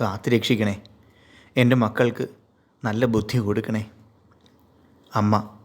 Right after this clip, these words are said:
പലതവണ മനസ്സുരുക്കി പ്രാർത്ഥിച്ചു. അജയേട്ടനെ പോലെ താനും നഷ്ടമാവുമെന്ന് അമ്മ ഭയന്നിരുന്നോ? എല്ലാം അറിയുമെങ്കിലും ഒന്ന് രണ്ട് ദിവസമെങ്കിലും അമ്മയുടെ കൂടെ ഉണ്ടാവാൻ തനിക്കായോ?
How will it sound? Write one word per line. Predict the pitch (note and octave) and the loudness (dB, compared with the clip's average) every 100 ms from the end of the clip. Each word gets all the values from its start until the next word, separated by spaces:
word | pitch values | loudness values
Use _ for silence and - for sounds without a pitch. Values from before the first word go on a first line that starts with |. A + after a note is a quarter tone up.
| - | -2
പലതവണ | G2+ A2 G#2+ G#2+ | 0 2 2 0
മനസ്സുരുക്കി | A2 F#2 G2 - G2+ - | 0 0 -2 -4 -4 -4
പ്രാർത്ഥിച്ചു. | - F#2+ - - - - _ _ _ _ _ _ _ _ - - - - - | -6 -8 -8 -16 -16 -18 _ _ _ _ _ _ _ _ -20 -20 -20 -10 -2
അജയേട്ടനെ | B2 A#2+ C3+ C#3 | 2 4 2 2
പോലെ | C3 C3 B2 - - _ - | 2 2 0 -4 -16 _ -4
താനും | A2+ A2+ B2+ | 0 2 2
നഷ്ടമാവുമെന്ന് | A#2 G#2 B2 A2+ A2+ A2+ G#2+ G#2 G#2 - A2+ | 2 0 -2 0 0 -2 -2 -4 -8 -12 -6
അമ്മ | G#2 A#2 | -2 0
ഭയന്നിരുന്നോ? | - G2 G#2 A2 G#2 G2 - _ _ _ _ _ _ _ _ _ _ _ - | 0 -2 -2 -2 -2 -4 -10 _ _ _ _ _ _ _ _ _ _ _ 0
എല്ലാം | A2 G#2+ A2+ A2+ | 2 4 2 2
അറിയുമെങ്കിലും | G#2 A2+ A#2 A2+ G#2+ G2 - - _ - | 0 0 0 0 -2 -6 -12 -20 _ -4
ഒന്ന് | A#2 A#2+ | 0 0
രണ്ട് | C3+ C3 | 0 2
ദിവസമെങ്കിലും | A#2 A2 A2 A2 G#2 G#2 G2+ - - | 2 2 0 -2 -2 -2 -6 -6 -6
അമ്മയുടെ | G2+ G#2+ A2 | -2 0 0
കൂടെ | A2 G#2+ G#2+ | 0 -2 0
ഉണ്ടാവാൻ | G#2+ G2+ G#2 G#2 G2+ B2 - | 0 0 0 0 -4 -6 -8
തനിക്കായോ? | G2+ G2 - G2 G#2 | -8 -8 -6 -4 -2